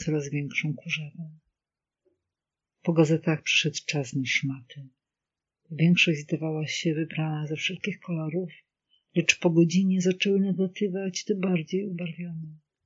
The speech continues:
Trudno było oderwać wzrok. Staliśmy osłupiali, tocząc się w oknie. Po... ilość rzeczy może spłynąć z nieba przy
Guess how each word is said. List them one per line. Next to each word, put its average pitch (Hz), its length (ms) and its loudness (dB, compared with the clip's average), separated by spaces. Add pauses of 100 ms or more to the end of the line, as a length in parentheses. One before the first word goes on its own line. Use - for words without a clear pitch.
(680)
Trudno 151 320 0
było 139 300 0
oderwać 135 480 -4
wzrok. - 580 -12 (560)
Staliśmy 143 560 0
osłupiali, 139 800 -8 (140)
tocząc 147 420 -2
się 170 120 0
w - 200 -14
oknie. 147 460 2 (880)
Po... - 220 6 (400)
ilość 190 560 0
rzeczy 156 540 4 (380)
może 165 220 4
spłynąć 175 500 10
z - 100 2
nieba 165 360 8
przy 165 840 2